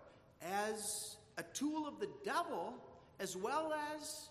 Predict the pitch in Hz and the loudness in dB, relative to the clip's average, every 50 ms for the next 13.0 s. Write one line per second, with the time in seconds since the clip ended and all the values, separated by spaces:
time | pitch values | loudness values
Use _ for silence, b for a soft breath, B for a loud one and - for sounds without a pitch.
0 | - - - 180 151 175 226 262 - 277 285 226 247 233 233 247 269 247 214 190 | -10 -6 -4 -2 0 2 2 2 2 0 -2 -2 -2 -2 -2 0 0 0 0 0
1 | 160 165 156 - - - 226 240 262 285 269 - - 220 233 269 285 285 269 214 | -2 -2 -2 -2 -2 -2 0 0 0 0 0 -2 -4 -2 0 0 2 2 2 0
2 | - - 131 131 143 - - - - - - - - - - B B B B B | -2 -4 -8 -8 -10 -8 -8 -8 -8 -8 -10 -12 -14 -18 -20 B B B B B
3 | B B B B B B B - 214 262 - 285 285 285 285 277 285 247 226 262 | B B B B B B B 2 2 2 2 2 0 2 0 0 -2 -4 -2 0
4 | 285 294 285 185 143 143 160 180 185 - - - - - - - - - - - | 0 0 0 0 -2 -4 -6 -6 -8 -12 -14 -18 -20 -20 -20 -20 -20 -20 -20 -20
5 | - - - - 165 170 175 170 - - 202 262 262 180 139 135 151 160 147 - | -20 -20 -14 -10 -6 -4 -4 -4 -4 -4 -6 -4 -4 -4 -4 -6 -10 -12 -12 -14
6 | - - - - 165 156 151 170 170 180 180 - - - - 220 208 170 175 165 | -16 -12 -10 -8 -8 -4 -2 0 0 0 -2 -4 -4 -2 0 0 0 0 -2 -2
7 | 147 160 165 156 135 120 - - - - - - - - - - - - - - | -4 -4 -6 -6 -8 -8 -12 -16 -18 -20 -20 -20 -20 -20 -20 -20 -20 -20 -20 -20
8 | B B B B B B _ _ _ _ _ - - - 185 190 247 233 254 - | B B B B B B _ _ _ _ _ -20 -12 -6 -4 -4 -2 -2 -2 -4
9 | - 320 339 - - 262 196 - 160 - - 214 240 226 247 247 240 262 269 262 | -4 -6 -8 -6 -4 -2 -2 -2 -4 -4 -4 -4 -4 -2 -4 -4 -4 -2 0 0
10 | 233 185 160 160 180 190 214 220 214 208 208 220 226 190 127 - - - B B | 0 0 0 -2 -2 -4 -4 -6 -4 -4 -2 -2 -2 -4 -6 -8 -12 -16 B B
11 | B B B B B B - 185 196 196 190 190 196 240 269 311 339 - 294 240 | B B B B B B -2 2 4 4 4 2 2 2 2 2 2 0 -2 -2
12 | 180 170 156 165 214 220 - 294 285 269 294 302 285 247 165 147 147 147 147 | -2 -2 0 0 0 0 0 -2 -4 -2 -2 -2 0 0 0 0 -2 -4 -6